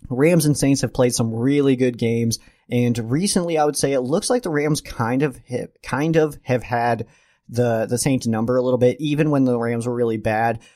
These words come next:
Of course, the Rams did get, or the Saints did get that regular season win last year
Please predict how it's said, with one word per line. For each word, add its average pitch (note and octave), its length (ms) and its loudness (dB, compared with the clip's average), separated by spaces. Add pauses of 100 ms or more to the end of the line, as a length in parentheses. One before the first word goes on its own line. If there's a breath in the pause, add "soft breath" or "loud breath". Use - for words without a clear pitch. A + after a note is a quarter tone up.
(160 soft breath)
Of A2+ 140 -2
course, C3 200 -2
the B2 80 -2
Rams A#2 240 -2
did A2+ 180 -4
get, A2 260 -2
or B2 120 0
the A2+ 140 -2
Saints C#3+ 300 2
did B2 180 -2
get A#2 160 0
that G#2+ 320 -2 (260)
regular B2 400 0
season A2 320 -4
win G#2+ 140 -4
last G#2+ 380 -6
year G#2 280 -4